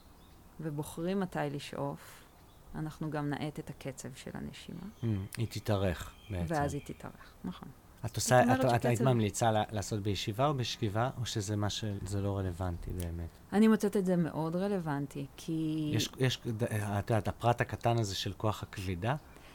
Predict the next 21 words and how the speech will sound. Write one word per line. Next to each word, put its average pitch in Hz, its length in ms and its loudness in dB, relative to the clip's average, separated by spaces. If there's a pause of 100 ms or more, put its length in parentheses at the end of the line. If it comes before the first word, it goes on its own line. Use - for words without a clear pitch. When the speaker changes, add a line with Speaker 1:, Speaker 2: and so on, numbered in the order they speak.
(140)
Speaker 1:
יש 226 140 6
את 277 60 6
Speaker 2:
זה-, 277 60 8
Speaker 1:
הפרט 233 240 8
Speaker 2:
הוא 247 80 6
Speaker 1:
הקטן 143 180 8
Speaker 2:
שמה. 226 280 10
Speaker 1:
ששרירי 196 840 2
הנשימה 190 480 4
ושרירי 175 440 0
היציבה 175 840 0 (120)
הם, 160 280 -2
אה, 151 180 -2
משותפים. 156 680 -2 (680)
ואם 190 320 6
היציבה 180 420 4
שלנו 208 280 2
היא 175 100 4
לא, 180 360 4 (540)
אה, 156 60 -4 (500)
נפלאה, 170 440 2